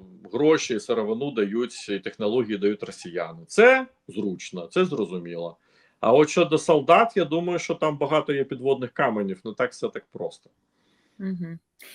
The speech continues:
Speaker 2: Ну, як то кажуть, все одно готуємось до найгіршого, розраховуємо, віримо в найкраще і, зрозуміло, донатимо Збройним, м, силам України, допомагаємо, чим можемо, для того, щоб дійсно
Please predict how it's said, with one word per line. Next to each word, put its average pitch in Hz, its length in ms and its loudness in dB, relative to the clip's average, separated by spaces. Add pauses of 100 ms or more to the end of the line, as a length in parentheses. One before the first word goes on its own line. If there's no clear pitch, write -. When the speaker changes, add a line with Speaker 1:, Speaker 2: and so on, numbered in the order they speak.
(120)
Speaker 2:
Ну, 381 60 2
як 320 100 4
то 294 100 0
кажуть, 277 300 2
все 240 160 2
одно 233 260 2
готуємось 226 460 2
до 202 100 -2
найгіршого, 226 760 4
розраховуємо, 208 840 2
віримо 196 400 4
в 170 80 -4
найкраще 214 840 4
і, 196 260 -2
зрозуміло, 180 540 0
донатимо 165 540 -2
Збройним, 175 440 0 (100)
м, 160 200 -6
силам 175 320 0
України, 208 500 0
допомагаємо, 180 680 2
чим 185 160 -4
можемо, 240 360 2
для 170 160 -2
того, 220 220 -2
щоб 202 240 -4 (320)
дійсно 214 520 2